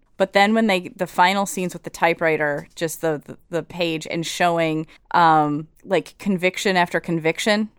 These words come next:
of all the players we've been talking about the entire time, um,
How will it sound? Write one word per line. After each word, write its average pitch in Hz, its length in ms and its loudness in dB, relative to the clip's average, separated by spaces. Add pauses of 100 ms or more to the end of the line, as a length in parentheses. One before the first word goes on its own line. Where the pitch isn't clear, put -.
(120)
of 165 140 2
all 185 160 6
the 214 120 2
players 185 400 2
we've 170 140 -4
been 165 100 -4
talking 165 340 0
about 151 180 0
the 156 100 -4
entire 156 340 -2
time, 147 460 -2 (380)
um, 160 460 4